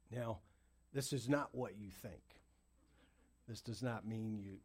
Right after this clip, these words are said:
don't eat popcorn in church. Um, but it's, it's really our attitude towards the house of God and how to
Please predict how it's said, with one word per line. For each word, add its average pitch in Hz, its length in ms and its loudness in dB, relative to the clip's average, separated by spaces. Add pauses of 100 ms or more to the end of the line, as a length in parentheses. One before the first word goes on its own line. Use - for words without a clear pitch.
(160)
don't 117 160 2
eat 107 160 -4
popcorn 95 600 -4 (1000)
in 104 140 -2
church. - 500 -4 (840)
Um, 107 440 -2 (240)
but 135 140 4
it's, - 320 -4 (120)
it's - 220 -6
really 123 400 4
our 101 260 -2 (140)
attitude 104 400 -6
towards 98 340 -6
the 98 80 -8
house 92 320 -6
of 80 100 -12
God 87 320 -8 (800)
and 90 520 -4 (720)
how 104 400 -4
to - 140 -6